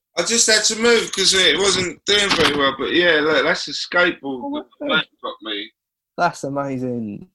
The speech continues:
Speaker 1: Yeah,
Speaker 2: I'm
Speaker 1: I
Speaker 2: sorry to break off from that, but if I've seen Gonzo on your wall, I need to make a <laughs> reference to that.
Speaker 1: <laughs> Yeah,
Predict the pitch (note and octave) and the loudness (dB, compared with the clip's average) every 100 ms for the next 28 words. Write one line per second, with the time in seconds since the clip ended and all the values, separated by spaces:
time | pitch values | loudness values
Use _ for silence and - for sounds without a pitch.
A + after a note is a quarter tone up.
0 | _ _ _ _ _ _ _ _ D3+ D3+ | _ _ _ _ _ _ _ _ -2 0
1 | D#3 - - A#2+ C#3 C3 A#2 B2+ - G#2+ | 0 -2 -8 -8 0 0 2 -4 -4 -6
2 | G2+ G2+ A2 - C3 - C3 G#2+ B2 A#2+ | -6 -2 -4 -2 -4 -2 -4 0 0 0
3 | G#2 G2+ G2 G2 F#2+ G2 G#2 A2 G#2 A2 | 0 0 0 -4 -2 -2 -2 -4 -6 -6
4 | G2+ - E3 D3 A#2+ - C3 - - - | -8 -6 -2 -2 -2 -6 -10 -10 -10 -8
5 | - - - _ _ - F3 - - - | -8 -10 -12 _ _ 0 0 0 -4 0
6 | G#3 G3 G#3+ G#3+ E3+ | 2 2 4 2 4